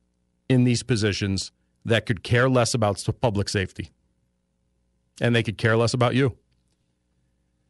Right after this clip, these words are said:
It's four thirty-one here at W I L K.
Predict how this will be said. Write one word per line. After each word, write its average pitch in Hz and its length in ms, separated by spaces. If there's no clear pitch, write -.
It's - 160
four 143 220
thirty-one 131 540
here 123 160
at 101 40
W 113 280
I 113 160
L 107 120
K. 110 260